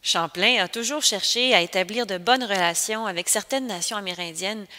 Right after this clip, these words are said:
particulièrement avec les Hurons. Il a même passé tout un hiver chez eux, en mille six cent quinze.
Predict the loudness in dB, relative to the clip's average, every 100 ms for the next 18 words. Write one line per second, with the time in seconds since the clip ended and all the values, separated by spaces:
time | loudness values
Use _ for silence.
0 | -20 -4 -2 0 -2 -2 0 0 0 -4
1 | -4 -4 -4 -4 -6 -8 -10 -14 _ -20
2 | -20 -20 -20 _ 0 4 4 0 -4 0
3 | 2 4 2 -2 -6 -4 -4 -4 -6 -2
4 | -2 -2 -4 -6 -10 -12 -12 -12 -6 -4
5 | -2 -2 -4 -6 -10 -14 -14 -18 -18